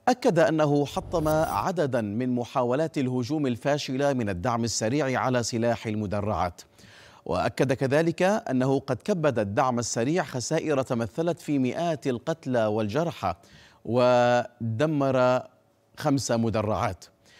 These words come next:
قيادة الجيش قالت إن الدعم السريع أطلق قذائف هاون في منطقة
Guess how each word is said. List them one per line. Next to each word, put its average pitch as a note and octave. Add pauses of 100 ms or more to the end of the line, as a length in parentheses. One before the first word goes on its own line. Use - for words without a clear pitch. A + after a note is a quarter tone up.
(340)
قيادة G#3+
الجيش D#3
قالت E3
إن D#3
الدعم B2+
السريع F#2+
أطلق G3+
قذائف D3
هاون D#3
في D#3
منطقة C3